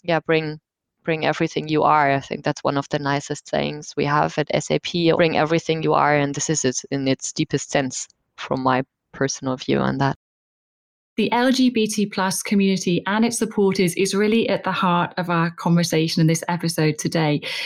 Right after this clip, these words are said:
Speaker 2: So before we start talking in non-stop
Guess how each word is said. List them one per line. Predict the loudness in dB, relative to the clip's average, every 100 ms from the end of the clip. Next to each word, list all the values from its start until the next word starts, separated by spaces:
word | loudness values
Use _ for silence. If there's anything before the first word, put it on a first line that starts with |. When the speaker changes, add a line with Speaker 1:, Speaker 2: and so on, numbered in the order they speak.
| -6
Speaker 2:
So | 0 2
before | 2 2 2
we | 2
start | 2 0 0 -2
talking | 0 0 2 2 2 2 0
in | -4 -2 -4 -2
non-stop | 0 2 0 0 -2 -2 -2 -4